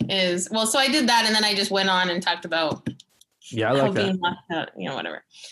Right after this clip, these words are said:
Speaker 1: Then the other one, um, was reason number five hundred and sixty-four why I don't want children is I had a friend post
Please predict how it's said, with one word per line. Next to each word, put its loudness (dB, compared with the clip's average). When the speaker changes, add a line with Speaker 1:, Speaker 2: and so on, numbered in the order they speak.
Speaker 1:
Then 0
the 2
other 2
one, 0
um, 0
was -4
reason -2
number -2
five 0
hundred -2
and -6
sixty-four -4
why 0
I -2
don't -2
want -2
children -4
is -2
I 0
had 0
a -2
friend -2
post -2